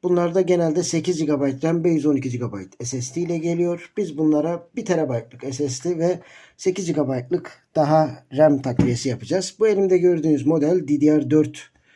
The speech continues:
e, ram'li olan modeli. Tabii D D R beşte de aynı. Fark etmiyor. Bilginiz olsun arkadaşlar. Nitro beş serisi olan her cihazda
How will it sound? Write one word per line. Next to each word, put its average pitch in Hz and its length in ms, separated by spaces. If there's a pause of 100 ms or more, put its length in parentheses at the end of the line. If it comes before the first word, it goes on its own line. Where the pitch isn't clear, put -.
(340)
e, 98 340
ram'li 113 300
olan 104 280
modeli. 110 500 (440)
Tabii 156 240
D 170 120
D 175 180
R 151 60
beşte 160 320
de 143 60
aynı. 117 600
Fark 139 300
etmiyor. 127 680
Bilginiz 131 340
olsun 127 240
arkadaşlar. 117 540
Nitro 160 340
beş 156 180
serisi 135 380
olan 110 300
her 151 340
cihazda 147 560